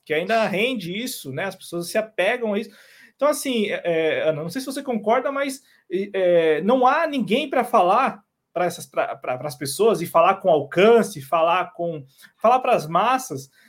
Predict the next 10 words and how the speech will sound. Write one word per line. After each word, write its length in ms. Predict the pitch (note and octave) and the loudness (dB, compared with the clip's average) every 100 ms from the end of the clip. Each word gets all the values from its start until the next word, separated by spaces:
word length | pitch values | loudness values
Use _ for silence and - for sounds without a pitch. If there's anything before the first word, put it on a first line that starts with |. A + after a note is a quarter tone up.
| _ - | _ -10
que, 440 | B3+ C#4+ D#4 C#4+ _ - | -4 -4 -4 -10 _ 0
é, 240 | G#3 F#3+ | 2 2
estamos 560 | F#3+ - B3 C#4+ A#3 F3+ | 0 2 2 2 -2 -2
vendo 440 | G#3+ D4+ A#3+ F3+ | 0 -2 -2 -4
o, 380 | B3 D4 - D4 | -4 -6 -8 -8
o 80 | G4+ | -4
maior 420 | C4+ B3 D4+ - _ | 0 2 2 -2 _
crime 420 | A3 A#3+ D#4 C#4 | 0 2 0 0
eleitoral, 800 | A#3 G#3+ A3+ A3 F#3+ F#3+ F#3+ - _ - | 2 2 0 2 2 4 0 -4 _ -4
assim, 420 | F3 - F#3 | -4 -4 -10